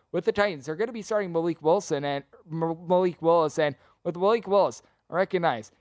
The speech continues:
he's not a quarterback that is lighting the world on fire. And, and the last time we saw him against the Kansas City Chiefs, the team <laughs> very nearly won the game outright, despite the fact that Willis, I think he completed five passes in that game.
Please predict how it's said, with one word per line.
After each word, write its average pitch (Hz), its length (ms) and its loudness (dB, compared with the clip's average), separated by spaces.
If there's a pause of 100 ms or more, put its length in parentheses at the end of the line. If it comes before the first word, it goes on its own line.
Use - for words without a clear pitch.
(120)
he's 131 120 -20
not 196 160 4
a 147 280 2
quarterback 170 500 0
that 147 140 0
is 131 140 -6
lighting 175 260 0
the 160 60 -4
world 160 280 4
on 156 180 0
fire. 156 360 2
And, 123 160 -4 (280)
and 147 180 -2
the 170 40 4
last 240 200 4
time 233 160 2
we 180 120 0
saw 202 260 2
him 175 100 -2
against 175 240 -4
the - 40 -18
Kansas 190 260 -6
City 160 180 -2
Chiefs, 180 260 -4
the 165 80 -2
team 254 480 -2
<laughs> - 280 -20
very 269 220 -2
nearly 247 280 4
won 240 160 2
the 233 60 -2
game 220 220 0
outright, 214 320 4
despite 220 340 0
the 208 100 -2
fact 214 260 2
that 175 140 4
Willis, 202 280 4 (240)
I - 20 -14
think 339 160 -14
he 330 120 -6
completed 208 500 -2
five 180 420 -2
passes 170 420 0
in 180 120 -2
that 170 180 2
game. 170 220 0